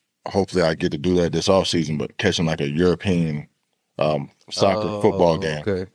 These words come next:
Speaker 1: in
Speaker 2: okay.
Speaker 1: person.
Speaker 2: Yeah.
Speaker 1: Like, to me, it's just that vibe. It's like, bro, it's just people are locked into the game. You're allowed to drink,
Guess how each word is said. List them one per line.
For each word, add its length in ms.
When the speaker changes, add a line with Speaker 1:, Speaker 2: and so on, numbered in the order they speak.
Speaker 1:
in 100
Speaker 2:
okay. 80
Speaker 1:
person. 420
Speaker 2:
Yeah. 480
Speaker 1:
Like, 140
to 100
me, 440
it's 200
just 160
that 220
vibe. 380
It's 140
like, 260
bro, 220
it's 200
just 360
people 240
are 40
locked 240
into 200
the 80
game. 480
You're 180
allowed 260
to 100
drink, 380